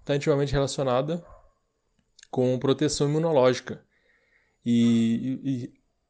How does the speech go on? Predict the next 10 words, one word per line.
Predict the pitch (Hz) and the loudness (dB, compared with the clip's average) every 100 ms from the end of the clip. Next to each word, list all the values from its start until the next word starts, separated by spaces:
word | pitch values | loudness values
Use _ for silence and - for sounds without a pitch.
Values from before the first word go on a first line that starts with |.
| _ _ _ | _ _ _
lembro | 120 127 156 170 | -2 0 2 4
novamente | 180 175 156 139 165 175 | 6 6 4 2 2 0
da, | 143 147 156 | 2 2 2
da | 139 135 | 0 -2
concretude | 160 185 - 196 - 156 165 | 0 -2 0 -4 0 -2 0
do | 180 | -4
que | 185 | -4
eu | |
tô | 175 | -4
falando. | 190 202 185 139 98 | -4 -2 0 0 -4